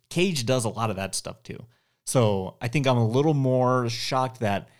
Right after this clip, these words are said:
he'll do something like this that feels a little more prestige than, like, that garbage, 'cause that's just shit.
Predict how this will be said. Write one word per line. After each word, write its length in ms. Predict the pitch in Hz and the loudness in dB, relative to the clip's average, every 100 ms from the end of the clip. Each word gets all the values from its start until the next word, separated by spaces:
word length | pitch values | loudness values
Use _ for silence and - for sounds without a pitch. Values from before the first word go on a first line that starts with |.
| _ _ _ _ _ _ _ _ | _ _ _ _ _ _ _ _
he'll 220 | - 131 120 | -4 -2 -2
do 220 | 117 143 | -2 -2
something 360 | - 147 123 123 | 0 0 0 -2
like 200 | 110 - | -2 -4
this 180 | 127 | -4
that 180 | - 117 | -2 -4
feels 200 | 139 127 | -2 -2
a 40 | 104 | -4
little 300 | 107 131 139 | -4 -4 -2
more 200 | 135 127 | -2 -4
prestige 920 | 117 117 - - 127 143 170 139 - | -2 -4 -2 -6 -4 -2 -2 -4 -2
than, 200 | 113 101 | -2 -2
like, 240 | 90 90 | -8 -4
that 300 | 101 123 113 | 0 0 -2
garbage, 540 | 85 85 87 87 92 - | -10 -12 -10 -10 -10 -10
'cause 180 | 101 92 | -8 -2
that's 300 | 117 160 - | 0 0 -2
just 260 | 90 - - | -6 -8 -6
shit. 540 | - 113 92 - | -4 -4 -6 -8